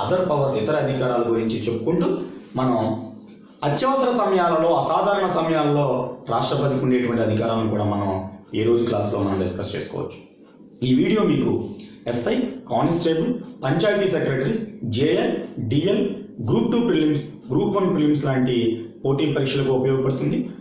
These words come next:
అభ్యర్థులు జాగ్రత్తగా మీరు విని ఈ అవకాశాన్ని ఉపయోగించాల్సిందిగా, ఉపయోగించుకోవాల్సిందిగా కోరుతున్నాం.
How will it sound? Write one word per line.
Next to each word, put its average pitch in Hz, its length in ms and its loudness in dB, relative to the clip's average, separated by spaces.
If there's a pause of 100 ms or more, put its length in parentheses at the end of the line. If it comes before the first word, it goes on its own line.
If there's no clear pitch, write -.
(140)
అభ్యర్థులు 156 520 2
జాగ్రత్తగా 135 840 0 (180)
మీరు 110 480 0
విని 139 680 0 (280)
ఈ 113 420 -2 (180)
అవకాశాన్ని 147 560 0
ఉపయోగించాల్సిందిగా, 113 960 0
ఉపయోగించుకోవాల్సిందిగా 110 880 0
కోరుతున్నాం. 87 420 -6